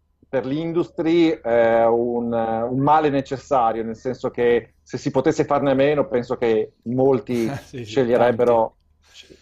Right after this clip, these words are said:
Speaker 1: molti sceglierebbero soluzioni alternative. Ormai è un,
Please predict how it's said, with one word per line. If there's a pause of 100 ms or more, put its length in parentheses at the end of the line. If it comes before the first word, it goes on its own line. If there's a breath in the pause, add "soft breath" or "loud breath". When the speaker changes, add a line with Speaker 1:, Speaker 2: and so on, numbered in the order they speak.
(140)
Speaker 1:
molti
sceglierebbero
soluzioni
alternative. (640 soft breath)
Ormai
è
un,